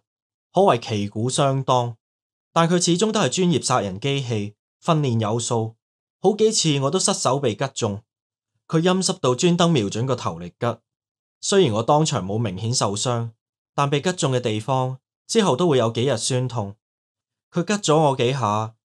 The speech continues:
見到我都冇受傷，就開始驚起上嚟，然後用一輪嘅日文亂叫，大概意思係話妖魔鬼怪。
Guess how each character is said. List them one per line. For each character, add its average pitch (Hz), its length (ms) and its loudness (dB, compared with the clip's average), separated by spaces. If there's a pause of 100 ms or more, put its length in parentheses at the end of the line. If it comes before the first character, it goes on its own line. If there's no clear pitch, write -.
見 175 120 2
到 180 100 4
我 185 160 4
都 156 80 0
冇 131 200 0
受 113 240 2
傷， 139 420 -2 (220)
就 135 120 0
開 175 180 0
始 147 120 -2
驚 151 260 0
起 120 80 -2
上 101 260 -4
嚟， 82 180 -10 (640)
然 143 160 0
後 143 180 2
用 135 160 -2
一 175 60 0
輪 113 280 -2
嘅 110 120 -2
日 104 160 -4
文 107 200 -4
亂 95 260 -4
叫， 95 300 -8 (680)
大 143 160 0
概 147 180 0
意 147 160 -2
思 175 160 -2
係 120 220 0
話 98 360 -6
妖 117 120 0
魔 151 240 2
鬼 107 240 -4
怪。 101 320 -6